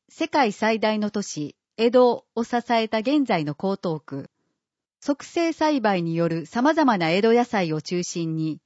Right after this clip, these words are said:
農業は江東区の歴史を物語る代表的な産業の一つと言えます。今回の特別展では、江東の農業の歴史や特色を取り上げるとともに、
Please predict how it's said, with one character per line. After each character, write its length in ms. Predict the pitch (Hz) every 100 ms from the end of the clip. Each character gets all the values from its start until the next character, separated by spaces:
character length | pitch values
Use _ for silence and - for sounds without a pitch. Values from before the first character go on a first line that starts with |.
| _ _ _
農 220 | 277 330
業 280 | 240 196 165
は 260 | 156 151 - -
江 220 | 294 302
東 200 | 339 311
区 140 | - 170
の 120 | 156
歴 220 | 165 -
史 180 | - 226
を 100 | 196
物 220 | 202 202
語 80 | 196 196 185
る 260 | 151 147 -
代 180 | 254 285
表 160 | 311 302
的 240 | 294 285
な 120 | 285
産 280 | 277 277 269
業 220 | 254 262
の 100 | 254
一 220 | 247 - 254
つ 100 | -
と 120 | 156
言 180 | 151 151
え 40 |
ま 160 | 147 151
す。 160 | _ _ _ _ _ _ _ _ _ _ -
今 220 | 339 349
回 240 | 269 226 180
の 100 | 175
特 240 | 214 -
別 260 | 262 262 -
展 240 | 180 170
で 140 | 170
は、 280 | 156 151 160 _ _ _
江 240 | - 320 330
東 240 | 330 320
の 160 | 302 302
農 240 | 302 302
業 460 | 208 185 156 147 - -
の 260 | 175 160 160
歴 240 | 208 302
史 160 | - 294
や 140 | 285
特 200 | 294 285
色 340 | 277 285 - 269
を 100 | 269
取 220 | 254 247
り 60 |
上 80 | 247
げ 120 | 247
る 100 | 240
と 120 | 240 233
と 120 | 220
も 140 | 220
に、 260 | 208 196